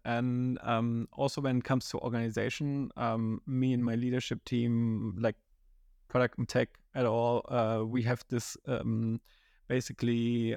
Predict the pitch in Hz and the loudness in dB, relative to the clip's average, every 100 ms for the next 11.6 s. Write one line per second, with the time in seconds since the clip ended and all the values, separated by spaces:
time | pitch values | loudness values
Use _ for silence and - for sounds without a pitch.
0 | - 143 139 135 127 120 123 - 127 120 | -2 0 2 2 2 2 -2 -4 -4 -4
1 | - 120 - 117 123 120 - 120 120 107 | -2 -4 -2 -2 -2 0 0 0 0 2
2 | 117 - 131 123 120 - _ _ _ _ | 0 2 -2 0 -4 -8 _ _ _ _
3 | _ 113 117 107 104 107 107 - _ _ | _ -2 0 0 0 -2 -4 -8 _ _
4 | _ 131 123 - 120 113 113 123 123 - | _ 0 0 2 0 0 0 -2 -4 -8
5 | _ 160 - 156 151 - 156 135 147 - | _ -20 0 0 0 -6 -4 0 0 -2
6 | - 131 143 135 131 127 - 127 117 123 | -2 0 2 0 2 -2 -2 -2 0 0
7 | 117 117 - 113 113 - - 117 120 - | 0 -4 -2 2 2 0 -2 -2 -2 0
8 | 113 113 117 117 117 107 110 110 110 113 | 0 0 0 2 2 0 0 -2 -4 -8
9 | - 123 120 120 123 127 131 139 - - | -14 -4 0 0 0 0 -2 -6 -12 -10
10 | 127 127 - 147 139 - 127 127 143 - | -6 -6 -2 2 2 2 2 4 2 2
11 | 135 117 113 139 - | 0 2 0 0 -4